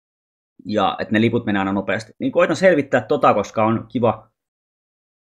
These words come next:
kiva, mut sit jos ne on pelkästään näitä conscious dance, et se on vaan tunti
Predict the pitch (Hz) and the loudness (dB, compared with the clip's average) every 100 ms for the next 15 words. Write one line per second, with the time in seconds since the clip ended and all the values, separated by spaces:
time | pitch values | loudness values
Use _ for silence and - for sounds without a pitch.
0 | - 175 196 143 151 151 170 185 170 196 | -6 2 4 4 2 4 4 4 2 6
1 | 202 175 - 147 143 127 160 156 135 - | 4 4 2 2 2 4 4 2 -2 0
2 | 123 107 107 - _ _ _ _ - 104 | 2 0 -4 -10 _ _ _ _ -8 -4
3 | - 113 117 113 - - 127 110 107 - | 0 2 2 2 -2 -2 -2 -2 -6 -8